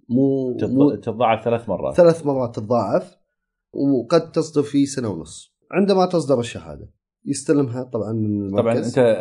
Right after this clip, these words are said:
Speaker 2: الحين قاعد نتكلم عن الأربعة أشهر اللي
Speaker 1: لا،
Speaker 2: ص-
Speaker 1: عفوا، إحنا نتكلم على سنة ونص، ثلاث سنين اللي استلم الشهادة فيها.
Speaker 2: استلم الشهادة. قبل ما استلام ما في نوع من الإيعاز بأن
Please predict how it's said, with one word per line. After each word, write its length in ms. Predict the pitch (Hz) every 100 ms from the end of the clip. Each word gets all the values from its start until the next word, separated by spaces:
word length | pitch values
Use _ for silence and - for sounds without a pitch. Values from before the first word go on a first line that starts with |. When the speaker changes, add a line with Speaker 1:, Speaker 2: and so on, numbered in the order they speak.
| 110
Speaker 2:
الحين 360 | 110 127 117
قاعد 140 | 104 120
نتكلم 460 | 113 139 139 135
عن 100 | 113
الأربعة 420 | 123 135 127 117 123
أشهر 520 | 127 - 143 156 -
اللي 420 | 120 120 123 135
Speaker 1:
لا، 180 | 127 127
Speaker 2:
ص- 40 |
Speaker 1:
عفوا، 320 | 87 110 117 107
إحنا 180 | 127
نتكلم 480 | 117 113 120 123 110
على 300 | 110 117 110
سنة 240 | 92 123 120
ونص، 340 | 127 123 -
ثلاث 180 | 120 117
سنين 400 | - 143 127 110 - -
اللي 400 | 120 120 117 113
استلم 340 | 123 - 151 127
الشهادة 400 | 117 120 107 98
فيها. 340 | 98 87 82
Speaker 2:
استلم 340 | - - 160 139
الشهادة. 420 | - 113 98 101
قبل 260 | - 160
ما 320 | 165 156 139 120
استلام 440 | 120 156 160 143
ما 120 | 143
في 360 | 156 170 156 151 143 113 127
نوع 260 | 139 143
من 300 | 127 127 120
الإيعاز 1040 | 117 110 104 90 71 120 113 113 127 127 107
بأن 460 | 104 87 123 120